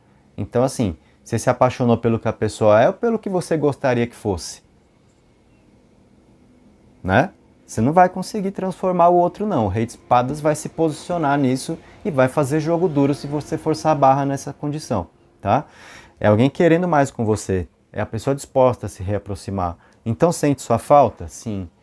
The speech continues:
caso esteja longe, né? Pra pessoas afastadas, a gente pega sentimento de saudade aqui. E a pessoa que pode fazer esse movimento, mas também tem os próprios termos, tá? Então, pra você que gostaria muito de ter uma nova chance com quem você ama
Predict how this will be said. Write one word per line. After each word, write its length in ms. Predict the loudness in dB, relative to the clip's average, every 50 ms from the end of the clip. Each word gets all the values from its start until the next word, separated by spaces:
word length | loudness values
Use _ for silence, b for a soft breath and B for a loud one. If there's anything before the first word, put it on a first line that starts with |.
| b b b b b _
caso 240 | -6 -4 -4 -2 -2
esteja 400 | -4 -6 -4 -2 -2 0 2 2
longe, 460 | 2 2 0 0 -2 -4 -6 -8 -10 -8
né? 240 | -6 -4 -4 -4 -4
Pra 120 | -6 -10
pessoas 400 | -8 -6 -8 -6 -4 -2 -2 -2
afastadas, 680 | -2 -4 -4 -6 -8 -6 -2 2 2 2 2 2 -2 -4
a 60 | -4
gente 220 | -4 -6 -6 -10 -8
pega 320 | _ 0 0 0 0 -2
sentimento 560 | -4 -6 -10 -10 -8 -6 -6 -6 -6 -6 -8
de 100 | -8 -10
saudade 560 | -6 -2 0 0 0 2 2 2 2 2 0
aqui. 300 | -6 -8 -6 -8 -10 -10 -10 B B B B B B B B B -10
E 120 | -6 -6
a 60 | -4
pessoa 360 | -4 -4 -4 -4 -2 0 -2 -2
que 140 | -2 -6
pode 340 | -12 _ 2 2 2 2 2
fazer 320 | 0 0 0 0 2 2 0
esse 180 | 0 0 -2
movimento, 560 | -2 -2 0 0 0 0 0 0 -2 -2 -4
mas 200 | -6 -6 -6 -6
também 320 | -6 -6 -6 -4 -4 -4 -6
tem 140 | -6 -6 -6
os 100 | -6 -6
próprios 400 | -6 -6 -8 -6 -6 -10 -14 -8
termos, 420 | -4 -4 -2 -2 -2 -6 -8 -6
tá? 240 | -4 -4 -4 -4 -4 _ _ _ _ _ _ _ _ _ _ _ _ _ _ _ -12
Então, 340 | -12 -10 -6 -2 -2 -2 0
pra 160 | 0 0 0
você 340 | 0 0 -2 -2 0 -2 -2
que 140 | -2 -2 -2
gostaria 440 | -2 -2 -2 -2 -2 -2 0 0 0
muito 280 | 0 -2 -2 -4 -8
de 80 | -12 -10
ter 160 | -8 -6 -4
uma 180 | -4 -4 -4 -4
nova 420 | -6 -6 -4 0 0 0 0 -2
chance 460 | -4 -4 -4 -4 -4 -4 -6 -10 -14
com 160 | -14 -12 -12
quem 160 | -10 -8 -6 -6
você 300 | -6 -6 -4 -2 0 2
ama 340 | 2 2 0 0 -2 -4